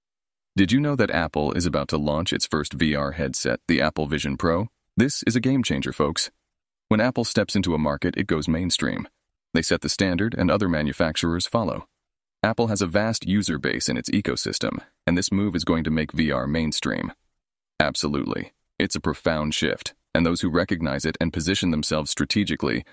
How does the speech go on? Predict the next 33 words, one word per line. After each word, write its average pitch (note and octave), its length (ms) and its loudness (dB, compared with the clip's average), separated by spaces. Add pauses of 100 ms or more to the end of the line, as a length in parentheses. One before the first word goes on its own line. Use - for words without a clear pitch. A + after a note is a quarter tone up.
(120)
will F2 100 4
be F2 140 2
at E2 100 -2
the E2 80 2
forefront G2 580 -2
of C2+ 120 -4
the D2 80 0
next E2 420 -4
big E2+ 200 0
wave D2+ 280 0
of D2 140 -8
digital D2+ 340 0
transformation. C#2 800 -2 (640)
This A2 120 2
is G2 120 0
not F#2+ 200 2
a - 40 -6
future D#2+ 340 0
scenario. B1+ 640 -2 (320)
It's - 140 0
happening C#2+ 400 -2
now. D2 340 0 (560)
The F#2 80 2
realm G#2 260 2
of F#2 100 0
virtual F2 400 0
reality D#2 580 0 (120)
is E2 140 0
no F2+ 140 2
longer E2 320 0
a D2+ 60 -2
distant D2+ 320 0
dream, D2+ 360 0